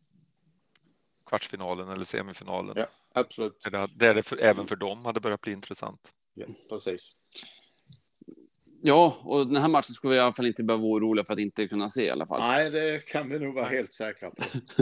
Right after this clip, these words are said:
Speaker 3: Ah, bara fördel med andra ord.
Speaker 2: Ja.
Speaker 1: <laughs> Ja, precis.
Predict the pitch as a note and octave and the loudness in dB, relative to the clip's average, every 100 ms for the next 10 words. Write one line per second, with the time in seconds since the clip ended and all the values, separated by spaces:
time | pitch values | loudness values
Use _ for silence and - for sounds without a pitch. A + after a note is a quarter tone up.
0 | A#2+ - - - - _ - - C3+ - | 2 -2 -10 -12 -12 _ -18 -16 -18 -18
1 | - - - D#3+ D#3+ D#3 - A#2 B2 C#3+ | -20 -20 -10 -4 -2 4 6 8 8 10
2 | B2 C#3+ B2+ G#2+ G#2+ A2 G#2 F#2+ D#2 G2+ | 10 8 8 6 4 2 0 -6 -12 -12
3 | A2 - G#2+ - - - - - - - | -12 -2 -2 -2 -10 -14 -20 -20 0 4
4 | F3+ - - F4+ - - - - - - | 4 4 0 2 4 4 2 -4 -4 -4
5 | - - - - F3 E3+ G#2 - - | -16 -16 -8 -2 0 0 -4 -8 -16